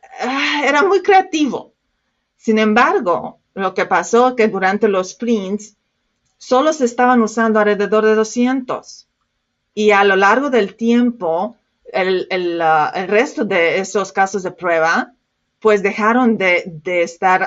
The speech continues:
actualizados, se volvieron obsoletos y ya no servían. Porque cada vez que haces un cambio, pues debes de actualizar todo eso.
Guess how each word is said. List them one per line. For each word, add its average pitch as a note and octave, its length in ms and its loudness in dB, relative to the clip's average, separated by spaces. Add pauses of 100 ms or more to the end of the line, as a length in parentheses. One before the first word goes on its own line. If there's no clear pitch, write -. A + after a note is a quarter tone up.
actualizados, F3+ 1000 -2 (480)
se G3+ 120 -8
volvieron G3 400 -2
obsoletos F#3+ 880 -4 (420)
y F#3+ 140 -6
ya F3 140 -8
no F3 100 -12
servían. F#3 580 -8 (680)
Porque G#3 340 0
cada A3+ 300 2
vez A#3+ 260 2
que - 80 -2
haces F#3+ 360 -2
un G#3 120 0
cambio, G#3+ 560 2
pues F#3+ 200 -6
debes G#3 280 0
de G#3 80 0
actualizar G3+ 880 0
todo A#3+ 220 0
eso. D4+ 520 -8